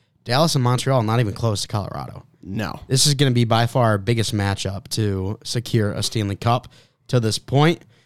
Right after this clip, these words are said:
Speaker 1: Uh, you look at the, the Penguins runs. They versed Nashville and San Jose. Not as much star power in those series as there is in this one.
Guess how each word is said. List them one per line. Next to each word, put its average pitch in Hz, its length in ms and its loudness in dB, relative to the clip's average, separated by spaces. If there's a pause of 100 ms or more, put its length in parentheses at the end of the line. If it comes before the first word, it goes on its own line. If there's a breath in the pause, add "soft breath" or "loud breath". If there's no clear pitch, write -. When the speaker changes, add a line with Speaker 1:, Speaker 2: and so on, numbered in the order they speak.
(200)
Speaker 1:
Uh, 113 280 4
you 127 100 2
look 151 220 4
at 139 140 4
the, 139 160 6
the 127 120 0
Penguins 139 540 4
runs. 98 400 -2
They 110 100 0
versed 120 300 2
Nashville 131 640 4
and 123 180 -2
San 127 160 2
Jose. 120 460 2 (180)
Not 117 220 0
as 117 100 2
much 120 220 0
star 113 200 0
power 90 400 -6 (300 soft breath)
in 120 160 2
those 117 220 4
series 98 440 -4
as 101 220 -4
there 104 140 -4
is 95 120 -4
in 107 140 -2
this 123 220 0
one. 95 240 -14